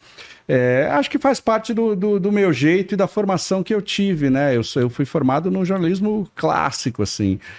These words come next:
né? Eu fui, eu comecei como repórter de polícia,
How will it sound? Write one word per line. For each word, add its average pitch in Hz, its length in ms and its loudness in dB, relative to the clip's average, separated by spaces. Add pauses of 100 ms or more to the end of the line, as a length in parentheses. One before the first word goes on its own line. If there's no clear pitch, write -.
(280)
né? 113 300 2
Eu 104 80 2
fui, 139 300 0
eu 131 240 2
comecei 123 360 0
como 190 160 0
repórter 185 460 0
de 180 140 -4
polícia, 165 760 0